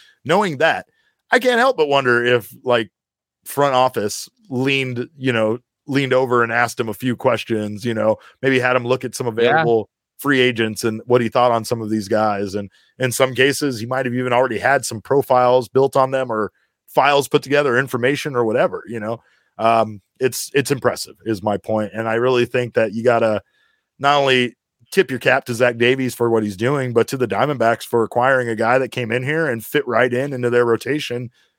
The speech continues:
Speaker 1: and at least solidified the first four starters, right? Now they just need to figure out
Speaker 2: Sure.
Speaker 1: who that fifth one is. Humberto Castellanos probably
Speaker 2: Yeah.
Speaker 1: isn't gonna get too many more starts if tomorrow goes the way that his last start did.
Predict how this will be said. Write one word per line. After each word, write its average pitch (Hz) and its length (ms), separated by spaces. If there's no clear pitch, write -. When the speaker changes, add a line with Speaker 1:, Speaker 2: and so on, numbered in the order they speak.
Speaker 1:
and 123 200
at 120 100
least 160 220
solidified 139 640
the 123 100
first 151 400
four 175 280
starters, - 560
right? 117 300
Now 120 200
they 127 160
just 120 300
need 123 220
to 110 40
figure 120 300
out 117 180
Speaker 2:
Sure. 120 320
Speaker 1:
who 135 80
that 107 200
fifth 127 200
one 98 140
is. - 120
Humberto 165 340
Castellanos 151 600
probably 151 300
Speaker 2:
Yeah. 110 140
Speaker 1:
isn't 135 140
gonna 131 160
get 131 200
too 147 120
many 131 160
more 123 200
starts 113 380
if 101 80
tomorrow 107 360
goes 107 260
the 104 60
way 107 140
that 104 160
his 101 160
last 98 220
start 78 220
did. - 120